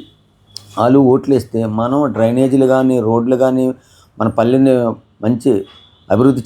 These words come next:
చేయగలుగుతాం. ప్రజలు డబ్బుల కోసమే ఈ రోజుల్లో మొత్తం డబ్బులు తీసుకుని ఓట్లు వేయడం అలవాటు పడ్డారు. మనం ఇస్తున్నాము, వాళ్ళు తీసుకుంటారు. మనం ఇవ్వద్దు, మనం వాళ్ళ చేత, మ్, చెప్పి నప్పించి ఓట్లు వేయించుకోవాలి. ఇది నేను చెప్పే మాట.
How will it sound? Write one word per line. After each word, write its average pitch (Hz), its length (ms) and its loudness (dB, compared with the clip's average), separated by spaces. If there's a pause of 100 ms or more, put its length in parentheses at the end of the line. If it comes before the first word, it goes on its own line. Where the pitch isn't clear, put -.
చేయగలుగుతాం. 113 560 0 (420)
ప్రజలు 127 340 2
డబ్బుల 120 320 0
కోసమే 131 400 0 (200)
ఈ 117 100 0
రోజుల్లో 120 460 0
మొత్తం 113 420 -2
డబ్బులు 113 260 0
తీసుకుని 123 340 -4
ఓట్లు 113 240 -2
వేయడం 117 160 0
అలవాటు 113 300 -2
పడ్డారు. 95 420 -4 (300)
మనం 113 180 0
ఇస్తున్నాము, 139 460 0
వాళ్ళు 139 160 0
తీసుకుంటారు. 110 460 -4
మనం 110 260 -4
ఇవ్వద్దు, 127 380 -2 (220)
మనం 123 160 -2
వాళ్ళ 120 240 0
చేత, 117 160 0 (560)
మ్, 117 200 -2 (180)
చెప్పి 143 340 -2
నప్పించి 151 580 -2
ఓట్లు 123 320 0
వేయించుకోవాలి. 95 920 -4 (520)
ఇది 117 220 4 (400)
నేను 123 360 2
చెప్పే 139 300 0 (380)
మాట. 113 400 -2